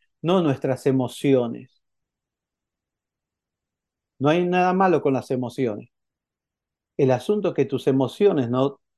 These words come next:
dominen sobre tu vida. El asunto es que tu mente no domine sobre tu vida, sino que el Espíritu de Dios pueda tener espacio en tu espíritu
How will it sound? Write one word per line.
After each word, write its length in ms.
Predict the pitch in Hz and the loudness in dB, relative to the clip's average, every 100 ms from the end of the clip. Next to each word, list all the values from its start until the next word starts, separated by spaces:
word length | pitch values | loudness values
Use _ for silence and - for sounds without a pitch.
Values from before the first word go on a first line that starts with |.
| _ - | _ -12
dominen 640 | 127 123 135 170 143 110 | -2 0 0 0 0 -2
sobre 280 | 123 117 117 | -4 -4 -6
tu 160 | 120 | -6
vida. 340 | 110 113 113 _ _ _ _ _ _ _ _ _ _ _ _ _ _ | -6 -6 -10 _ _ _ _ _ _ _ _ _ _ _ _ _ _
El 160 | 156 135 | 2 2
asunto 440 | 120 202 214 196 | 4 2 2 2
es 40 | - | 0
que 120 | 147 | 0
tu 260 | - 139 | -2 -2
mente 600 | 135 160 202 147 120 127 | 0 2 2 0 -2 -2
no 160 | 131 139 | 0 0
domine 480 | 131 127 165 156 117 | 0 0 -4 -4 -6
sobre 280 | 131 117 113 | -8 -8 -8
tu 160 | 113 | -6
vida, 420 | 113 113 - _ _ _ _ _ _ _ _ _ _ _ _ _ | -6 -8 -10 _ _ _ _ _ _ _ _ _ _ _ _ _
sino 360 | - 143 165 185 | -4 2 2 4
que 320 | 160 151 - - | 4 2 0 0
el 140 | 135 | 0
Espíritu 640 | 131 - - 220 208 - | 0 -4 -4 -2 0 4
de 100 | 147 | 4
Dios 580 | 139 156 123 117 - _ _ _ | 4 4 2 -2 -12 _ _ _
pueda 360 | 160 160 147 - | 2 4 4 0
tener 280 | 156 147 165 | -2 -2 -2
espacio 500 | 143 - 175 147 147 | -4 -4 -4 -4 -4
en 120 | 131 | -4
tu 80 | 135 | -4
espíritu 720 | - - 175 139 117 127 - | -6 -2 -2 -2 -4 -4 -6